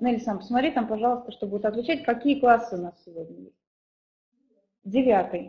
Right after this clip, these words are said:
ещё? Десятый. Девятый. У вас? Десятый. Ну, девятый, восьмой есть, да? Ну, а,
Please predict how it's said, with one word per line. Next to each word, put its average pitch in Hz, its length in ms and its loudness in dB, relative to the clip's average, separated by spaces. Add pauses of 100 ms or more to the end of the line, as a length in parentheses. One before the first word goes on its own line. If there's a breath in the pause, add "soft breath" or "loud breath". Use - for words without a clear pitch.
ещё? 240 280 -4 (640)
Десятый. - 600 -4 (1160)
Девятый. 208 520 -2 (1080)
У 196 60 -18
вас? 233 340 -2 (960)
Десятый. 208 680 -6 (260)
Ну, 220 80 -6
девятый, 262 580 4 (540)
восьмой 233 400 2
есть, 190 180 -4
да? 311 200 2 (420 loud breath)
Ну, 320 560 6
а, 247 600 4